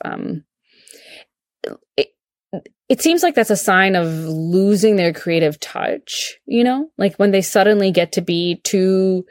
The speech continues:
uh, t-, too involved in politics, it seems to me that that's a, uh,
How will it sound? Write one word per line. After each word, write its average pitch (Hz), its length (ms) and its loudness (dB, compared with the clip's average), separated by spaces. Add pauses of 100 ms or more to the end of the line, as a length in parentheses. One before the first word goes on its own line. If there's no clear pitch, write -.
(720)
uh, 160 460 0 (800)
t-, - 140 -14 (260)
too 220 480 -2
involved 180 840 2 (100)
in 214 140 2
politics, 226 600 2
it 185 120 -4
seems 208 300 2
to 185 100 0
me 180 160 0
that 165 120 -2
that's 165 260 0
a, 160 360 2 (800)
uh, 71 340 0